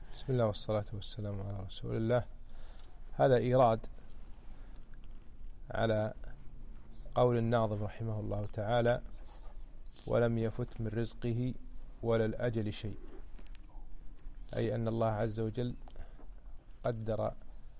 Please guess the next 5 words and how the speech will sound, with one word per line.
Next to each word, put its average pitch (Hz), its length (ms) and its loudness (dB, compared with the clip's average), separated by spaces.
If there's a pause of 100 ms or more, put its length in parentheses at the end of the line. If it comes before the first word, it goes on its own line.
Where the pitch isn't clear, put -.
(880)
الآجال 110 520 4
كما 120 260 0
قدر 110 400 2
الأرزاق، 107 600 0 (1500)
فكيف 135 380 4